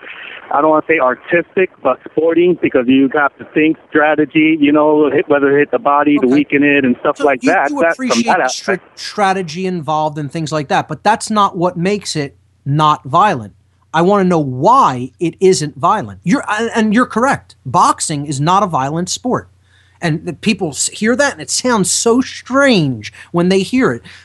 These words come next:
Speaker 2: But if you really understand the difference between force and violence, you'll understand that that's absolutely true. But why is
Speaker 1: That's
Speaker 2: it
Speaker 1: right. Now I get, now I understand what you're saying, because you're not violating anybody's right. There's no
Speaker 2: There it
Speaker 1: violence
Speaker 2: is.
Speaker 1: involved, because both, both of you are participating,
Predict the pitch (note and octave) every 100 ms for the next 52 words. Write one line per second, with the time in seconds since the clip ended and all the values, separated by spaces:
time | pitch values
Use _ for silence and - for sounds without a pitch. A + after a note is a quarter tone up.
0 | - D3+ - D#3 C#3+ F3+ F#3+ G3 G3+ G3
1 | - A#3+ A3+ D3+ C3 D#3 F3 D#3 D#3 -
2 | E3+ D3+ D#3+ D#3 - C#3+ C#3 B3 A3+ D3
3 | - D3 D3 D3 D3 - D#3 C#3+ C3+ C#3
4 | - C#3 B2+ - C3 B2+ C3 B2 - C4+
5 | D#3+ - _ - - - _ _ _ -
6 | D#3 C#3 D3+ D4 C#4+ C3+ - D#3+ E3 C#3+
7 | D3+ D3 D3 D#3+ - E3 D#3+ E3 D#3 D3+
8 | D#3 D3 C3+ C3+ D#3+ D#3 C3 C3 C3 D3
9 | C#3+ C#3+ D3+ C#3+ C#3+ C#3 C#3 C#3 C#3+ C3+
10 | B2+ A#2+ D#3 D#3+ - B2+ B2+ C3+ G#3+ -
11 | C#3 C3+ B2 B2 A#2+ D3 D#3 C3+ - C3
12 | - D3 D3 C#3 C#3 D3+ C#3 C#3+ C#3+ C#3
13 | C3+ B2+ B2 - - C#3 A2 A#2 A2 C3
14 | - C#3+ C3 C3 B2+